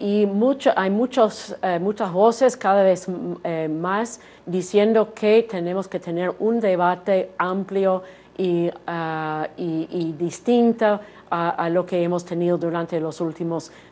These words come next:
treinta años. El presidente Santos es parte de esto, el presidente, eh, de Guatemala, Otto Pérez Molina, también, ah, es el, eh, es el más, más reciente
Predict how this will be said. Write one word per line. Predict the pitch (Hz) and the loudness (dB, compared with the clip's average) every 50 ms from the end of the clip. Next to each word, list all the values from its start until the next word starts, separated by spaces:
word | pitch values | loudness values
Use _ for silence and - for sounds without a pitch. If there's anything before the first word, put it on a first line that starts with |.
| - | -8
treinta | - 190 165 156 160 151 - 190 | -4 -4 -2 -2 -4 -2 -2 0
años. | 220 233 208 190 170 151 - - | 2 2 2 2 2 0 -2 -4
El | 165 - | -6 -4
presidente | 175 160 151 170 170 170 170 170 175 160 | -4 -4 -2 -2 -2 -2 -2 -4 -6 -4
Santos | - 208 202 196 196 208 196 180 | 0 0 0 0 0 -4 -6 -6
es | 180 156 - | -8 -10 -4
parte | - 196 185 - - | -2 -2 -2 0 0
de | 196 185 190 196 202 | 0 2 2 2 0
esto, | 202 196 - 202 185 | -2 -2 -2 -2 -2
el | 170 170 | -2 -2
presidente, | 180 165 151 170 170 170 175 180 175 196 175 170 170 - - - - - - | -4 -4 -4 -2 -2 -2 -2 -2 -2 -2 -2 -2 -4 -8 -20 -20 -20 -18 -12
eh, | - 170 165 160 151 | -8 -6 -4 -4 -2
de | 160 156 | -2 -2
Guatemala, | 165 165 156 - 165 156 170 180 190 185 180 180 170 165 | -2 -4 -2 -2 -2 0 2 2 2 4 4 4 4 4
Otto | 160 156 175 165 | 2 0 -4 -6
Pérez | - 175 165 156 165 160 - | -4 -4 -4 -4 -4 -6 -6
Molina, | 165 160 160 175 196 214 208 202 196 | -6 -6 -2 0 2 2 2 2 0
también, | 190 - 180 170 170 165 175 190 190 202 202 202 202 - - - - - | -2 -4 -6 -4 -4 -2 0 0 0 0 0 -2 -6 -8 -20 -20 -20 -10
ah, | - 170 170 165 170 - | -6 -4 -2 -2 0 0
es | 175 170 170 - - | -2 -2 -2 -2 -2
el, | 180 165 165 165 160 | -2 0 0 -2 -2
eh, | 156 156 156 156 156 - - 165 | -2 -4 -4 -4 -4 -4 -4 -6
es | 156 - - | -6 -6 -6
el | 175 160 165 | -6 -4 -2
más, | 175 185 185 175 - - 185 - - | -2 -2 -2 -4 -6 -8 -8 -6 -6
más | 170 170 170 165 - | -4 -4 -4 -4 -4
reciente | - 160 156 160 - - 175 185 190 190 185 185 190 185 180 180 | -4 -6 -6 -6 -6 -4 -2 0 0 0 -2 0 -2 -2 -2 -2